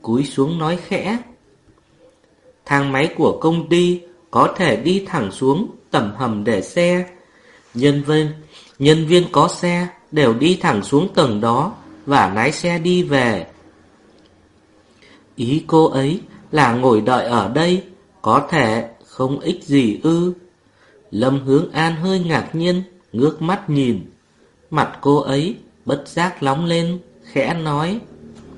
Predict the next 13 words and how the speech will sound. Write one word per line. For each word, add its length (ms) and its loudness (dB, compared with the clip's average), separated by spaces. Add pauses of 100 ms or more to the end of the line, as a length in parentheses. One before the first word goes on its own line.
(800)
"Cô 240 6
Hạ 520 -2 (200)
làm 280 0
việc 260 0
ở 180 0
phòng 420 2 (340)
hai 240 -2
một 320 0
không 240 -2
sáu, 460 -2 (300)
tầng 260 0
hai 240 -4
mốt." 320 0